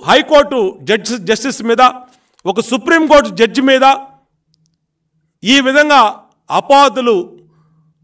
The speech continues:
కంప్లైంట్ రాసినటువంటి పరిస్థితి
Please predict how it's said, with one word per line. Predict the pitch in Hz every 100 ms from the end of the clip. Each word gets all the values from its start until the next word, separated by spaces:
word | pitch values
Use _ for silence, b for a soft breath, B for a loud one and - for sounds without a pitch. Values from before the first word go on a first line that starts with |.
| _ _ _ _ _ _
కంప్లైంట్ | 226 349 370 370 359 320
రాసినటువంటి | 302 269 262 269 262 262 233 240 196 - - _ 180
పరిస్థితి | 240 - 208